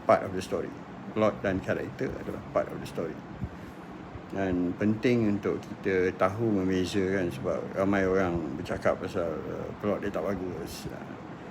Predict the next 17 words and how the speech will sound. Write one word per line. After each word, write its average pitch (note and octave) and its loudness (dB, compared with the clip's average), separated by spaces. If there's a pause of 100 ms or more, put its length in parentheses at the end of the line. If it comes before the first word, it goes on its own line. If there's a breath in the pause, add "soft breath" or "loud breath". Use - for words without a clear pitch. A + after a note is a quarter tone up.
(360)
plot G2+ 6
tak D#2 2
mantap. G2 4 (680)
Tapi G2+ -2
bila F#2+ 4
tanya, G2+ 4 (760)
"Apa A2+ 2
dia F#2 8
plot A2 4
tu A#2 2
sebenarnya?" B2 2 (480)
Jadi, D2+ -2
ramai G2 4
yang F2+ -2
tak E2 -2
dapat E2+ -6
jawab. G2 4